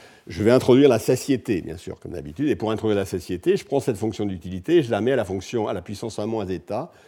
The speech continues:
que je divise par un sur un moins zeta, hein, pour obtenir l'idée que l'utilité agrégée, euh, marginale, euh, les, son élasticité est eta. Donc je reviens dans le modèle précédent quand Y égale zéro, par exemple.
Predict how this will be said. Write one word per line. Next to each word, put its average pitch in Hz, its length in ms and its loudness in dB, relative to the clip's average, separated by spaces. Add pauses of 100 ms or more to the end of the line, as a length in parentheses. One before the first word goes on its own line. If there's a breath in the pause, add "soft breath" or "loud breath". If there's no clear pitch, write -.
(120)
que 90 100 -12
je 80 80 -14
divise 98 240 -8
par 82 220 -8
un 92 100 -6
sur 90 200 -12
un 85 40 -8
moins 82 160 -8
zeta, 92 480 -10 (420 soft breath)
hein, - 40 -20 (160)
pour 117 160 -2
obtenir 104 440 0
l'idée 104 380 -2
que 113 140 -6
l'utilité 110 1300 0 (100)
agrégée, 104 960 -2 (180)
euh, 95 100 -12
marginale, 101 920 -4 (460 soft breath)
euh, 95 140 -8
les, 95 140 -2
son 92 180 -6
élasticité 92 760 -4
est - 20 -2
eta. - 300 -10 (240)
Donc 90 160 -10
je 82 80 -6
reviens 90 200 -2
dans 113 80 0
le 101 60 0
modèle 92 180 -2
précédent 90 460 -8
quand 92 120 -8
Y 85 320 -8
égale 71 200 -10
zéro, 76 280 -8
par 76 200 -10
exemple. - 460 -18